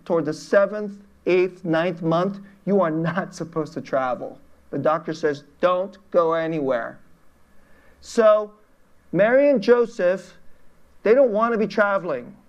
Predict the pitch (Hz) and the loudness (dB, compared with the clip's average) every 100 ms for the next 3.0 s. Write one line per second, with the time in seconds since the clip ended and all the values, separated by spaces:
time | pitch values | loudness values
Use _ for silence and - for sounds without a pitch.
0 | _ _ _ _ _ - _ _ _ _ | _ _ _ _ _ -20 _ _ _ _
1 | - 202 180 330 302 403 - 254 226 165 | -4 0 2 2 4 6 4 2 0 -2
2 | 156 294 302 453 403 339 294 190 139 - | 2 2 6 4 6 2 2 0 -4 -8